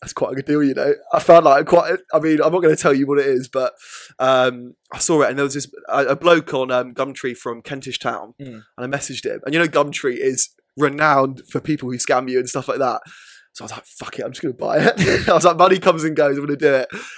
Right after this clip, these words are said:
Speaker 1: And, um, <laughs> yeah, I went all the way to Kentish Town. I met, I was like, none of my mates were in, so I was like, went by myself, and I was like, "I could get robbed here." You know what I
Speaker 2: Yeah,
Speaker 1: mean?
Speaker 2: yeah, yeah.
Speaker 1: Luckily, though, the guy was like, "I don't want cash.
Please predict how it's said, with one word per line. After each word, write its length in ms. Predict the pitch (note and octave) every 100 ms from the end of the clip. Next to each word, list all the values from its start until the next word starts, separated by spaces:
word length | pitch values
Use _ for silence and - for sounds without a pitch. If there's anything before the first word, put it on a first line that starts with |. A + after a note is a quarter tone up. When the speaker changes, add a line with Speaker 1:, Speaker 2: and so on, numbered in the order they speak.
| -
Speaker 1:
And, 180 | C#3 C#3
um, 320 | C3+ C3 C3 C3 -
<laughs> 140 | -
yeah, 200 | E3 F#3+ G3+
I 40 |
went 100 | F#3+
all 120 | F#3
the 60 | F#3
way 100 | F3
to 100 | C#4
Kentish 360 | F3+ F3 E3+ -
Town. 320 | D3 B2 - - G#3 - -
I 60 | C#3
met, 180 | F3 D#3
I 40 |
was 140 | D3+ D3
like, 220 | D3 -
none 120 | E3+
of 120 | F3 D#3+
my 80 |
mates 180 | D#3+ D3+
were 120 | D3+
in, 180 | D3 C3
so 140 | B2+ C3+
I 20 |
was 40 |
like, 100 | C3+
went 120 | D#3 D3+
by 100 | C3
myself, 420 | B2+ C#3+ B2+ A#2+
and 80 | B2
I 40 |
was 140 | B2
like, 260 | B2 A#2+ - _ _ _ - _ _
"I 40 | -
could 180 | - A3+
get 140 | -
robbed 240 | - E3+ -
here." 120 | -
You 100 | D3
know 160 | D3+ E3+
what 80 |
I 40 | E3
Speaker 2:
Yeah, 40 | C#3
Speaker 1:
mean? 80 |
Speaker 2:
yeah, 60 | G#2
yeah. 200 | G#2 A2+ D#3+
Speaker 1:
Luckily, 340 | G#3 G3+ F#3+
though, 120 | C#3 B2+
the 80 |
guy 160 | C3+ C3
was 160 | C3 C3
like, 160 | B2 C3
"I 40 |
don't 140 | C#3 B2+
want 160 | B2
cash. 420 | A#2 F2+ - -